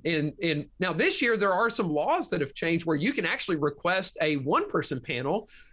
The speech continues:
and, uh, you can request an informal conversation before the hearing starts. I think both of those are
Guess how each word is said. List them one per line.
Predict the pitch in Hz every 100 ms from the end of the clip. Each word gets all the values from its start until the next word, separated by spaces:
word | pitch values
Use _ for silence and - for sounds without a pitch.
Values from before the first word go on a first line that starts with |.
| -
and, | 170 151 151 -
uh, | 151 139 131 151
you | 190
can | 214
request | 180 175 - 175 180
an | 170
informal | - 190 175 185 180 175
conversation | 175 180 165 156 170 170 165
before | 151 - 180
the | 151
hearing | 156 262 214
starts. | - 147 156 170 - - - 139
I | 170
think | 214 160 165
both | 185
of | 170
those | 170 180 165
are | 147